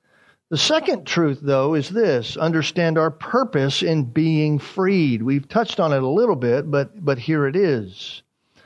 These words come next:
Right? Don't, brethren, only do not turn your freedom into an opportunity for the flesh, but through love serve one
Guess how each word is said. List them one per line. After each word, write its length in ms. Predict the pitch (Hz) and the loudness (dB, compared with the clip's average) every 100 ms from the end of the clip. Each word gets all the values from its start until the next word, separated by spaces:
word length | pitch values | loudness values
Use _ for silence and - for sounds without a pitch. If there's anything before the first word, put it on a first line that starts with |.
| _ _ _ _ _ _ - | _ _ _ _ _ _ -2
Right? 320 | 135 185 190 - _ | 0 0 -2 -14 _
Don't, 340 | 143 220 247 - _ _ _ _ _ _ _ _ - | -2 0 0 -6 _ _ _ _ _ _ _ _ -2
brethren, 340 | 170 175 185 | 0 2 2
only 260 | 190 196 185 | 2 2 0
do 180 | 147 233 | 2 2
not 280 | 226 214 | 2 0
turn 200 | - 208 | 0 2
your 120 | 185 160 | 2 0
freedom 400 | - 220 220 196 | 0 0 2 2
into 180 | 175 | 2
an 80 | 160 | 2
opportunity 760 | 165 160 151 - 247 285 220 170 | 0 0 -4 0 2 2 2 0
for 180 | 165 147 | 0 0
the 100 | 135 | -2
flesh, 420 | 143 139 143 139 | 0 2 2 -2
but 760 | 143 120 226 262 185 147 156 - | -10 -4 0 2 2 0 -2 -10
through 520 | - 170 185 170 165 | -6 0 2 2 2
love 480 | 185 247 214 151 156 | 2 2 4 2 0
serve 760 | - - 226 190 156 147 147 147 | -6 -4 2 2 4 2 -2 -6
one 500 | 147 139 147 143 | -4 0 2 2